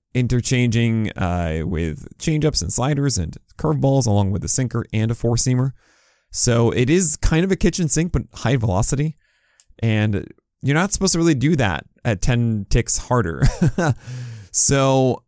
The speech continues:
that's kinda cool. Honestly, I feel like Bobby Miller is gonna turn into a really good Holly. And that's, an, you know, that's six innings and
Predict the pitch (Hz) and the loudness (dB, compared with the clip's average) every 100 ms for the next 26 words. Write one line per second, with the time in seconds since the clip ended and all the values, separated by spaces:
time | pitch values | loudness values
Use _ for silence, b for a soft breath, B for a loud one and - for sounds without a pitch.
0 | _ 151 - - 381 339 - 226 127 - | _ -2 0 0 0 0 2 0 0 -4
1 | - 147 151 104 117 - 143 165 180 - | -2 0 0 2 0 -2 0 2 2 0
2 | - 123 131 127 127 113 117 110 120 113 | -2 0 2 2 2 2 2 0 0 0
3 | 104 95 87 110 107 98 - 101 95 76 | 0 -2 0 0 2 0 0 0 0 -2
4 | - - _ _ _ _ _ - _ - | -6 -10 _ _ _ _ _ -20 _ -2
5 | 95 92 92 104 127 - - 113 113 110 | 0 2 2 0 0 -2 0 0 2 0
6 | 87 110 98 101 - 127 127 143 120 98 | -2 0 0 2 0 0 0 0 0 0